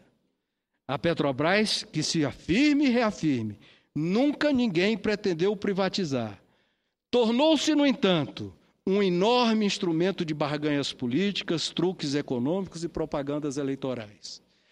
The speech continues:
É bom registrar que, durante o governo Fernando Henrique, a produção de petróleo nesse país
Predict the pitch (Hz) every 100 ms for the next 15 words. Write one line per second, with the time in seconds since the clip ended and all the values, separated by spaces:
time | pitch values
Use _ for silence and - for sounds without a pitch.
0 | _ _ 156 160 247 262 254 226 220 214
1 | 190 135 98 - _ _ 190 190 196 233
2 | - 185 175 180 214 202 196 160 175 151
3 | 135 208 208 196 196 180 160 202 185 156
4 | - 135 170 185 165 156 156 - 135 123
5 | 202 214 -